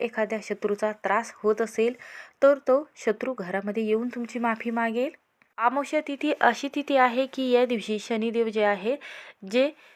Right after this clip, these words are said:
वाईट कर्म करणारे व्यक्ती असतात, तर त्यांच्यावर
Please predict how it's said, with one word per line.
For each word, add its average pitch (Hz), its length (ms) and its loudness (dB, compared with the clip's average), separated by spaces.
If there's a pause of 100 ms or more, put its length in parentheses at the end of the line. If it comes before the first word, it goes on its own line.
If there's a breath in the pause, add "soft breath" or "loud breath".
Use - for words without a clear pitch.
(160 soft breath)
वाईट 220 280 4
कर्म 233 320 2
करणारे 262 400 0
व्यक्ती 254 280 0
असतात, 254 380 0 (120)
तर 254 120 2
त्यांच्यावर 233 560 0